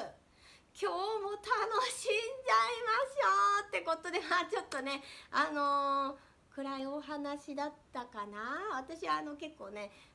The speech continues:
あの、結構ポジティブに、もうすっごく、あの、いい体験をさせていただいたので、ちょっとこういうお話ししたんですけれど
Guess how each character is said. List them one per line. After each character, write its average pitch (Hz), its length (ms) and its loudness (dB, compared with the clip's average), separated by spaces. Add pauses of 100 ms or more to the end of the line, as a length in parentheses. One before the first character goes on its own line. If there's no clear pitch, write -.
あ 220 80 -10
の、 208 180 -12
結 220 180 -16
構 - 160 -20
ポ 262 80 -6
ジ 254 120 -8
テ 226 160 -16
ィ 180 40 -14
ブ 190 100 -20
に、 185 180 -20
も 202 140 -18
う - 40 -16
す - 180 -20
っ 220 40 -20 (120)
ご 247 100 -14
く、 277 340 -6 (300)
あ 208 100 -16
の、 208 340 -18 (600)
い 233 60 -14
い 226 60 -16
体 208 280 -12
験 202 280 -10 (140)
を 202 60 -20
さ 208 160 -16
せ 214 100 -18
て 220 120 -16
い 208 80 -16
た - 120 -8
だ 208 140 -8
い 208 100 -10
た 233 120 -10
の 220 120 -10
で、 190 160 -14
ち 208 60 -18
ょ 208 40 -18
っ 208 40 -20
と 190 120 -18
こ - 120 -16
う 190 60 -8
い - 20 -14
う 196 100 -14
お 196 40 -16
話 208 420 -14
し - 20 -16
し 220 60 -18
た 240 160 -8
ん 233 80 -10
で 208 120 -10
す - 120 -20
け 196 120 -12
れ 175 120 -14
ど 175 60 -18